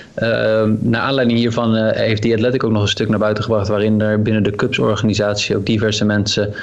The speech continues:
eh, eh, ervaren hebben dat de opmerkingen van Brantley af en toe, eh, een ondertoon, een, een racistische ondertoon of een discriminerende ondertoon, eh, bevatten. Eh, eh,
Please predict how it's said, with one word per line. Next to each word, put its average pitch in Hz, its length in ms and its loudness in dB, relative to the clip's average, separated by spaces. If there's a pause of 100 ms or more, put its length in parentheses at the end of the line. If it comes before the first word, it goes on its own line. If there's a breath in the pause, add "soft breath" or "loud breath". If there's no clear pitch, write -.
(320 loud breath)
eh, - 160 -2 (180)
eh, 92 420 0
ervaren 113 400 0
hebben 107 180 2
dat 104 320 -2
de 104 120 2
opmerkingen 110 500 0
van 101 140 0
Brantley 104 360 0
af 101 100 -2
en 104 80 0
toe, 104 300 0 (420 loud breath)
eh, - 100 -14 (560)
een 117 400 0
ondertoon, 135 460 2
een, 120 160 2
een 123 280 0
racistische 117 420 0
ondertoon 110 420 0
of 104 60 0
een 101 60 0
discriminerende 107 560 0
ondertoon, 101 520 0
eh, 92 320 0
bevatten. 98 500 0 (440 loud breath)
Eh, 98 560 0
eh, 98 60 0